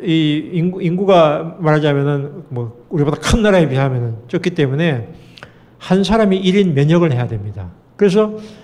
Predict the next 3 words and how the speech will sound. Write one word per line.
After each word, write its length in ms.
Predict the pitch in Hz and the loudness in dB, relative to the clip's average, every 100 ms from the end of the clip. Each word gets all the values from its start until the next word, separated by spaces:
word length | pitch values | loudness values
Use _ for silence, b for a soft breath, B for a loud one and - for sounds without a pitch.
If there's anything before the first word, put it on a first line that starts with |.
| B B - | B B -10
저는 460 | - 226 233 233 226 | 0 4 4 2 -2
사실은, 680 | - 214 202 214 220 220 214 - b b b b _ | -4 -4 -2 -2 -2 -4 -10 -18 b b b b _
어, 1400 | 180 170 165 165 165 160 160 156 156 156 156 156 - - | -2 0 2 2 2 2 2 0 -2 -4 -6 -10 -16 -20